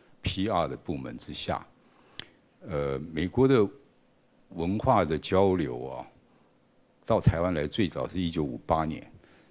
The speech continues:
设立了美国新闻处。这个新闻处后来在一九七九年断交以后，改成美国文化中心，隶属于A I T之下。地点在哪里？有谁知道？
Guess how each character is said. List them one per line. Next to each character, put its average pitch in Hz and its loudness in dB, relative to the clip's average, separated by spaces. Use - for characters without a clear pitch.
设 95 2
立 87 2
了 71 -2
美 67 -4
国 73 -4
新 95 0
闻 80 0
处。 - 0
这 107 -2
个 98 4
新 117 4
闻 104 6
处 98 4
后 92 6
来 85 6
在 92 4
一 107 0
九 87 2
七 104 -2
九 82 -2
年 71 -4
断 85 2
交 85 2
以 78 -2
后， 71 -4
改 - -4
成 76 -6
美 73 -4
国 73 -2
文 73 -2
化 76 0
中 76 -4
心， 82 -4
隶 107 4
属 62 -6
于 71 -6
A 78 -2
I 71 -2
T 69 -8
之 - -10
下。 - 0
地 143 6
点 65 4
在 82 4
哪 69 2
里？ 64 -4
有 65 -2
谁 69 -2
知 - -6
道？ 65 -2